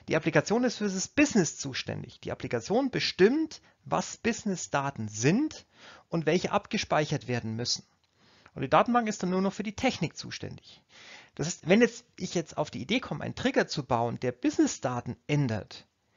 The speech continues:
dann wird es ziemlich unübersichtlich und das ist kein gutes Design.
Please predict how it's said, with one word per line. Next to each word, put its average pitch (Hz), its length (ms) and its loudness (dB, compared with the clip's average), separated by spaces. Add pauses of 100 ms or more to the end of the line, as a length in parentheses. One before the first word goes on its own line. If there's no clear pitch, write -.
(680)
dann 139 260 0
wird 185 160 0
es - 240 -6
ziemlich - 440 -4
unübersichtlich 120 1000 -6
und - 160 -14
das 123 140 -10
ist - 400 -10
kein 160 280 0
gutes 170 400 -4
Design. 123 600 -2